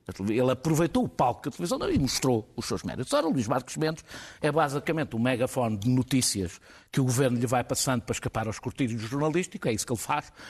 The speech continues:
foi assim que se manteve na crista da onda, eh, e, portanto, não há comparação possível com Marcelo Rebelo de Sousa.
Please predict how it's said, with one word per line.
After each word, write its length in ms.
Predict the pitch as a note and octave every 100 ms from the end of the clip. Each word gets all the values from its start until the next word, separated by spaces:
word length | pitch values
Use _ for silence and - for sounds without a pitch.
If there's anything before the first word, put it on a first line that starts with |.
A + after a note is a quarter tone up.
| - -
foi 160 | B2+
assim 180 | A#2 B2+
que 80 | -
se 80 | C3
manteve 360 | B2 B2 G2+
na 80 | A#2+
crista 280 | - B2 C3+
da 120 | A#2+
onda, 420 | C3 C#3+ D#3 D#3+ D#3 - - - -
eh, 100 | C#3
e, 140 | -
portanto, 280 | - - F#2+
não 100 | G#2+
há 60 | G#2
comparação 480 | A#2 G#2+ A2 -
possível 420 | A2 - C3+ A2 G#2
com 120 | A2
Marcelo 300 | F#2 - F2
Rebelo 200 | G2 B1+
de 60 |
Sousa. 280 | - - -